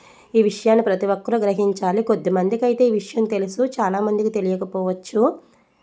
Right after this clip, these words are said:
అయితే ఉదయాన్నే లేచి నేను బట్టలు నానబెట్టేసుకున్నానండి. ఈరోజు చాలా వర్క్ ఉంది. మొక్కల కోసం నేను ఎక్కువ పని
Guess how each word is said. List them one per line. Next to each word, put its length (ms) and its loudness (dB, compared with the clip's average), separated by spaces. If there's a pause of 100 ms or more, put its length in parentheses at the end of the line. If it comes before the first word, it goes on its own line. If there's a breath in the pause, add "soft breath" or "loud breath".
(2000 loud breath)
అయితే 320 6
ఉదయాన్నే 500 4
లేచి 300 2
నేను 200 4
బట్టలు 280 2
నానబెట్టేసుకున్నానండి. 1160 0
ఈరోజు 380 0
చాలా 260 0
వర్క్ 360 -4
ఉంది. 320 0
మొక్కల 380 -2
కోసం 460 0
నేను 320 -2
ఎక్కువ 300 -2
పని 200 0